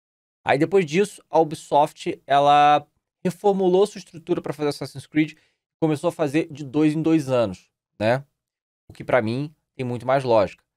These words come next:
Só que, por essas informações que saíram agora, dois, dois anos eu acho pouco, tá? Na verdade, vamos falar a verdade, dois anos é pouco. A gente vê o quão bugado e cagado saiu o Assassin's Creed Valhalla. Apesar de ser um jogo fenomenal,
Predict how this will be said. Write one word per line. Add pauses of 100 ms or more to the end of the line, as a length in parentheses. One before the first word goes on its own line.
(300)
Só
que,
por
essas
informações
que
saíram
agora, (420)
dois,
dois
anos
eu
acho
pouco,
tá? (380)
Na
verdade, (300)
vamos
falar
a
verdade,
dois
anos
é
pouco. (420)
A
gente
vê
o
quão
bugado
e
cagado
saiu
o
Assassin's
Creed
Valhalla. (240)
Apesar
de
ser
um
jogo
fenomenal,